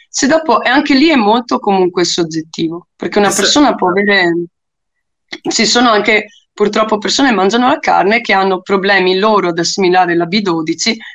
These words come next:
Speaker 1: e quindi comunque va integrata. Però che tu mi dici che è un dogma perché tu sei vegano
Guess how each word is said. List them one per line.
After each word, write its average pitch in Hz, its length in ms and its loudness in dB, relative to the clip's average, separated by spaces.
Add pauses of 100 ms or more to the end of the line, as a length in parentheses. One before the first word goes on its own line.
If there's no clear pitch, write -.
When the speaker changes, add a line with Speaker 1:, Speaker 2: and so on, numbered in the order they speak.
Speaker 1:
e - 140 -2
quindi 185 300 2
comunque 185 500 2
va 165 120 0
integrata. 165 680 0 (400)
Però 202 460 0 (320)
che - 160 0
tu 330 140 2
mi 320 140 4
dici 185 360 -2
che 208 80 -4
è 208 60 4
un 226 140 2
dogma 180 480 0
perché 214 320 -6
tu 285 120 -4
sei - 240 0
vegano 170 560 2